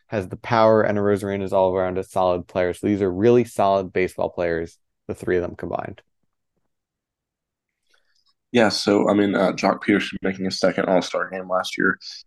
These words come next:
Speaker 2: Um, he's a little bit underrated in the outfield. He's, he's a solid defender. He's manageable, um, out there. He has a great arm. Um, but I think the biggest thing for Peterson this past season was that he was finally,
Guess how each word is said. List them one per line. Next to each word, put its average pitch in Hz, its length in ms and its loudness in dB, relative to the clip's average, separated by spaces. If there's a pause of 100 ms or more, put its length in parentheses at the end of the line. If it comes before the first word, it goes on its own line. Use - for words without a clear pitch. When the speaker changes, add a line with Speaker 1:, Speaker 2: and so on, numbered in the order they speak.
(360)
Speaker 2:
Um, 92 280 2 (1800)
he's 135 160 4
a 165 60 6
little 190 200 4
bit 208 180 0
underrated 131 540 0
in 90 100 -8
the 90 120 -6
outfield. - 400 -6
He's, - 300 -4
he's 131 180 4
a - 40 -10
solid 123 420 4
defender. 98 520 -8
He's 95 180 -4
manageable, 95 600 -2 (680)
um, 90 180 2 (120)
out 92 180 2
there. 92 220 2 (520)
He 98 200 -2
has 95 140 2
a 98 60 4
great 101 240 4
arm. 92 380 4 (440)
Um, 87 220 2
but - 140 2
I 95 60 4
think 123 200 2
the 101 180 0
biggest 92 340 -2
thing 90 120 -4
for - 140 -8
Peterson 92 460 -4
this 87 100 -6
past 87 320 -4
season 90 320 -2 (540)
was 95 120 0
that 92 140 2
he - 100 -4
was 95 160 0
finally, 92 640 0